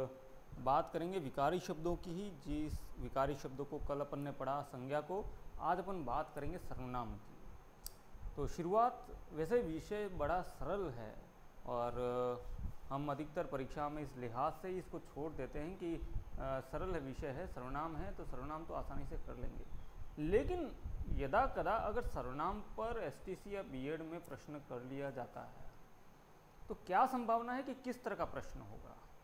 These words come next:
अगर आ जाता है सर्वनाम पर या संज्ञा पर। तो कुछ इस तरह से एक अलग पैटर्न पर अपन बात करेंगे कि अगर प्रश्न संभावित है,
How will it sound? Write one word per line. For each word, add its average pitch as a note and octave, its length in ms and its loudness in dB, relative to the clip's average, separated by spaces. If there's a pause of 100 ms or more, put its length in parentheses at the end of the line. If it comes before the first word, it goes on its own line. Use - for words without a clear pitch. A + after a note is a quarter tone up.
(200)
अगर A#3+ 220 8
आ D#3 120 8
जाता B2 260 -2
है G#2+ 140 -10
सर्वनाम D#3 460 0
पर B2 200 -2
या B2 160 -2
संज्ञा A#2+ 340 -2
पर। - 220 -4 (760)
तो D4+ 320 2 (880)
कुछ - 280 0
इस C4 180 0
तरह D#4 140 2
से D4 120 2 (120)
एक G#3+ 200 4
अलग F#3+ 320 0
पैटर्न D#3 300 0
पर E3 140 2
अपन C#3+ 280 -2
बात A#2 300 2
करेंगे C#3 320 0
कि F#3 100 -4
अगर C#3+ 180 2
प्रश्न B3 440 -2
संभावित C3+ 560 0
है, A2 160 -4